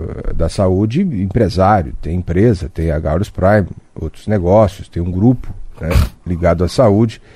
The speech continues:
presta serviço também ao sistema público, ao sus.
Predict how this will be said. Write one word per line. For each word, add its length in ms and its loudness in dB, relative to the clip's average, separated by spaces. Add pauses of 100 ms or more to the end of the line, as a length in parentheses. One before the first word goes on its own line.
(240)
presta 320 2
serviço 420 -2
também 420 2 (460)
ao 320 2
sistema 640 0 (380)
público, 800 0
ao 180 -2
sus. 540 0